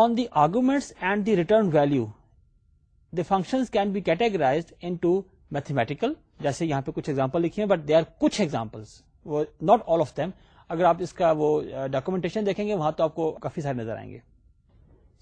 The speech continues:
See, the approach of categorizing the function is، uh, almost the same in everywhere۔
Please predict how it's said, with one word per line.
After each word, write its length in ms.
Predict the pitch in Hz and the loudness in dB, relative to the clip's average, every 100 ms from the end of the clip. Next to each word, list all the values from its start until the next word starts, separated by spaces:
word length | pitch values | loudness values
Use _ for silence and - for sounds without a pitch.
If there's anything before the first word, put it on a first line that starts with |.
| - | -6
See, 100 | 269 - _ _ _ _ _ _ _ _ _ _ - | -6 -6 _ _ _ _ _ _ _ _ _ _ -6
the 260 | 175 208 185 | -4 -2 -2
approach 380 | 214 233 247 | 2 4 2
of 200 | 226 - | -4 -2
categorizing 480 | 202 170 151 147 214 | -4 0 0 0 -2
the 180 | 196 - | -2 -4
function 280 | 165 - 196 | -6 -4 -4
is، 320 | 185 - 185 | -4 -4 -2
uh, 160 | 180 170 - _ - 185 | 0 -2 -6 _ -2 2
almost 300 | 190 175 170 | 2 0 -6
the 180 | - 147 | -6 -6
same 400 | 110 - - 185 | -6 -14 -12 -10
in 280 | 165 - | -8 -4
everywhere۔ 360 | 165 170 131 107 | 0 0 0 -6